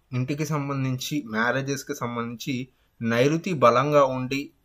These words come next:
ఇక నైరుతి కాకుండా మిగిలిన ప్రదేశాల్లో ఎక్కడన్నా దోషం ఉంటే వైవాహిక జీవితం బాగుండదు అని అనుకుంటే మాత్రం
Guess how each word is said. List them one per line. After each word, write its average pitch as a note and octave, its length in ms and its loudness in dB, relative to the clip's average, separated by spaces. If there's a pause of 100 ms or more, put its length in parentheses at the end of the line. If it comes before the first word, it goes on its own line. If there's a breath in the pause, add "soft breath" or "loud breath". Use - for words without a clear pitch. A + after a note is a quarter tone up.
(140)
ఇక B2 140 -4
నైరుతి B2+ 600 2
కాకుండా C#3 800 2
మిగిలిన C3 320 -2
ప్రదేశాల్లో C#3 640 -2
ఎక్కడన్నా C3 340 -4
దోషం A#2+ 500 0
ఉంటే - 260 -6 (520)
వైవాహిక C3+ 480 4
జీవితం C3 360 -2
బాగుండదు B2 640 4
అని A#2+ 100 -6
అనుకుంటే B2+ 400 -4
మాత్రం A#2+ 360 -6